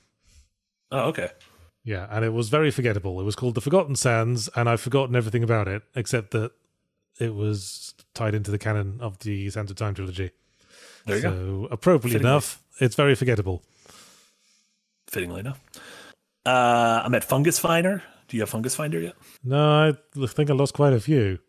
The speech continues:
Speaker 2: from
Speaker 1: Oh,
Speaker 2: the
Speaker 1: that's
Speaker 2: front.
Speaker 1: fine. Uh, I, I have them all. Uh, Fungus Finder with a five dollar dono. Thank you so much. Upbeat, joyous Marty trying to feed hope and optimism to an incredibly cynical, sarcastic Yahtzee. Is this what it feels like to be a parent?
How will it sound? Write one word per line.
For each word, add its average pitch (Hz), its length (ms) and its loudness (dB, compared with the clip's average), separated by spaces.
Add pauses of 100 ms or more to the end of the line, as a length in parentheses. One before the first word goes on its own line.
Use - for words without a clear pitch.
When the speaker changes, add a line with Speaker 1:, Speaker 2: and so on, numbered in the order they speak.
(120)
Speaker 2:
from - 260 -2
Speaker 1:
Oh, 285 80 6
Speaker 2:
the - 60 -4
Speaker 1:
that's 262 140 0
Speaker 2:
front. 123 160 0
Speaker 1:
fine. - 520 -4
Uh, 147 340 4 (120)
I, 147 180 2
I 185 180 2
have 120 100 0
them 90 80 -8
all. 107 180 -8
Uh, 139 200 6
Fungus 226 280 2
Finder 90 300 -4
with 87 100 -4
a - 20 -8
five - 160 -4
dollar 87 180 -4
dono. 165 240 -4
Thank 101 160 -8
you - 40 -16
so 143 120 -6
much. 135 120 -8
Upbeat, 127 380 0
joyous 139 340 2
Marty 107 240 2
trying 107 240 0
to 107 40 -4
feed 107 200 -2
hope 160 200 0
and 139 100 -2
optimism 117 500 0
to 98 120 -4
an 95 60 -6
incredibly 139 420 0
cynical, 113 440 0
sarcastic 135 560 -2
Yahtzee. 98 480 0
Is 104 80 -10
this 135 200 0
what 151 100 2
it 139 60 0
feels 113 280 0
like 113 160 -2
to - 80 -8
be 101 260 -8
a 98 120 -6
parent? - 460 -14